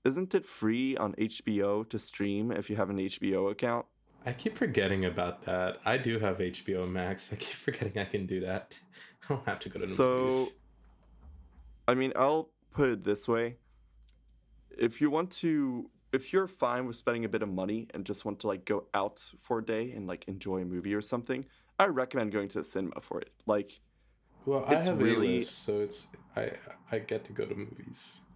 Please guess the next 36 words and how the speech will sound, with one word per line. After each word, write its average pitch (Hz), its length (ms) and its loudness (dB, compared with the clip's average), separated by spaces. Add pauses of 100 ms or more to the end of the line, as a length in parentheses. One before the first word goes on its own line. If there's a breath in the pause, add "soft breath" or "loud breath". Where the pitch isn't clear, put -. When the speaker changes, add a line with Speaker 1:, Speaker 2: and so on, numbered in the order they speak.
Speaker 1:
Yeah, 117 260 2
I, 107 120 2 (100)
I, - 120 -2 (100)
I, 113 300 4
I 127 40 2
just 127 220 -4
wanna 123 120 2
say, 113 200 2
like, 104 220 2
I 123 60 6
really 151 280 2
feel 143 200 2
like 127 180 0
it's - 160 -4
one 113 120 4
of 110 60 2
those 104 200 0
movies 107 500 2
where 98 240 2 (560 soft breath)
it's 135 180 6
a 127 180 4 (200)
different 117 360 4
experience 92 840 -2
if - 120 -8
you 98 80 4
actually 98 280 0
get 104 180 -2
to 98 80 -6
sit - 300 -2
down 98 240 2
into 92 260 -4
a 92 40 0
s-, - 240 -8
in 98 140 2
a 95 40 -2
cinema, 92 500 0